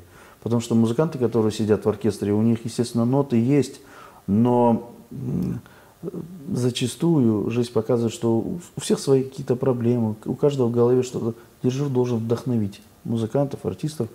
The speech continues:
к работе. Вот. И если ты ничего нового не вносишь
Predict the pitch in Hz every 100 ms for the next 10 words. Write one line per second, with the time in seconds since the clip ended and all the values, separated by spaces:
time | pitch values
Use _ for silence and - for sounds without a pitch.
0 | - - 110 110 110 92 - - - -
1 | - - - 101 98 98 131 139 147 139
2 | 135 143 135 127 - - - 139 135 143
3 | 143 139 135 127 120 120 117 123 127 123
4 | 123 156 196 147 98 -